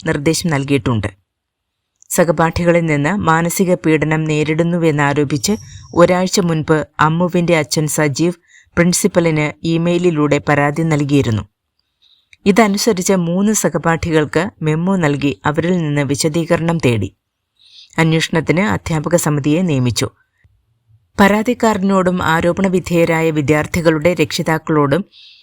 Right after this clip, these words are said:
ബുധനാഴ്ച കോളേജിൽ എത്തണമെന്നാവശ്യപ്പെട്ടെങ്കിലും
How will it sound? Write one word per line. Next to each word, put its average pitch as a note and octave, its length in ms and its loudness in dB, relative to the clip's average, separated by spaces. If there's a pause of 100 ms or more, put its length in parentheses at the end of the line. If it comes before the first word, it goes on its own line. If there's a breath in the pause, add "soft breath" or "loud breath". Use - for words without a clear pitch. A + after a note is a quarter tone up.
(140 loud breath)
ബുധനാഴ്ച F3+ 500 0
കോളേജിൽ E3 560 0
എത്തണമെന്നാവശ്യപ്പെട്ടെങ്കിലും D3 1400 0